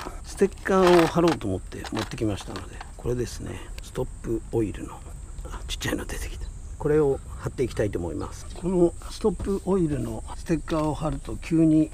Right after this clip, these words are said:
レーシーになるっていうのは <laughs> 前から分かってたんですけど、やっと貼ることにします。貼るところはここです。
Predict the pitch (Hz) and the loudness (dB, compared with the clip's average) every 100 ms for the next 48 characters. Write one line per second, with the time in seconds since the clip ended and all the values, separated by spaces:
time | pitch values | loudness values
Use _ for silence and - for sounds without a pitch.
0 | 135 165 180 - - 110 110 101 104 92 | -2 2 2 2 -4 -4 -4 -4 -6 -8
1 | - - - - - - - 160 - 190 | -10 -8 -8 -8 -8 -10 -4 0 2 2
2 | 156 - 156 - - - - - 143 160 | 2 -2 -6 -6 -8 -10 -8 -6 -2 -2
3 | 147 110 107 98 - - - - 135 127 | -2 -6 -6 -8 -8 -10 -8 -6 -4 -4
4 | - 170 139 143 143 127 113 - - - | -4 -2 -2 -2 -4 -6 -6 -10 -10 -12
5 | - - - - - - - 143 151 139 | -12 -12 -12 -12 -10 -10 -6 -6 -4 -4
6 | 143 127 117 - - - 98 - - - | -4 -4 -6 -8 -10 -10 -8 -8 -8 -8